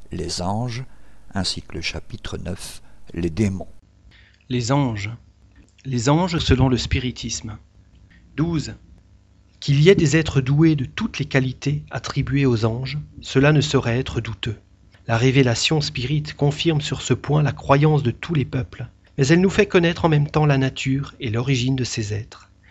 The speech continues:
Speaker 2: Les âmes, ou esprits, sont créés simples ou ignorants, c'est-à-dire sans connaissance et sans conscience du bien et du mal, mais aptes à acquérir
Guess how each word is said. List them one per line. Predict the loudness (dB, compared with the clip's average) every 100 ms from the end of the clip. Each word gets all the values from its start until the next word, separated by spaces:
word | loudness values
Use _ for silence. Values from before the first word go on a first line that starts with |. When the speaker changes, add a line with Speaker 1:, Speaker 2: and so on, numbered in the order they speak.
| -4
Speaker 2:
Les | 0 2
âmes, | 2 0 -4 -6 -8
ou | -4
esprits, | -2 -2 -6 -8 -10 -20 _
sont | -2 -2
créés | 0 -2 -2
simples | -2 0 0 0 -10 -4
ou | 2
ignorants, | 4 4 2 -6 -12
c'est-à-dire | -6 0 2 2 0 -2 -8 _ _ -14
sans | 0 2
connaissance | 4 4 4 0 -4 -6 -12 -20 -20 -20 _
et | -8
sans | -2 0 0
conscience | 0 -2 0 0 0
du | -4
bien | -4 -4 -4 -8 -20 _
et | -4
du | 0 2
mal, | 0 -2 -8 _ _ -6
mais | -2 -2 -2
aptes | -2 -4 -18 -20 _ _ -2
à | -2
acquérir | 0 -2 -2 -4 -8